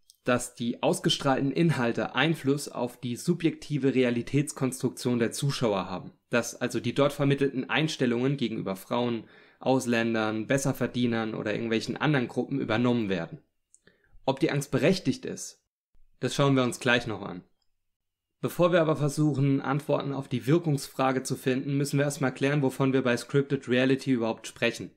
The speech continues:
Auf Streife, Berlin Tag und Nacht, Die Schulermittler oder auch Familien im Brennpunkt sind einige Beispielformate.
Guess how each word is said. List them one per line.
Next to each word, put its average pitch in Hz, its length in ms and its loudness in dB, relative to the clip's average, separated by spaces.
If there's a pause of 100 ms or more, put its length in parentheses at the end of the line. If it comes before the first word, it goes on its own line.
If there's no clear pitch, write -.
(600)
Auf 123 140 -2
Streife, 131 760 0
Berlin 123 320 2
Tag 113 260 0
und 107 100 -2
Nacht, 131 500 -2
Die 120 80 -2
Schulermittler 131 840 2
oder 110 240 -2
auch 107 160 -4
Familien 127 400 0
im 113 100 -4
Brennpunkt 127 480 -2
sind 113 380 -4
einige 117 280 0
Beispielformate. 101 960 -2